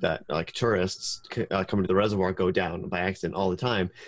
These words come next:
So we've, like, bought and put up a dead end sign on and, like, attached it to the street,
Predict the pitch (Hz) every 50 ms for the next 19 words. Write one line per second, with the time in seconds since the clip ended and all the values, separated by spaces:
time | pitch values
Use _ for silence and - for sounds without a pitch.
0 | - - - - 110 98 117 127 123 - 104 92 92 - 107 101 104 98 98 92
1 | 82 67 76 87 - - - - 98 85 85 90 87 80 - - 76 69 73 71
2 | 127 - _ - 95 104 87 78 78 82 92 92 87 - - - 82 80 73 73
3 | 76 76 - - - _ _ - - - - - - - _ - 101 95 90 87
4 | 85 82 82 - _ _ 101 98 92 85 82 87 85 - - - 107 - 107 92
5 | 95 - - - - - 90 87 78 - - - 107 104 98 92 -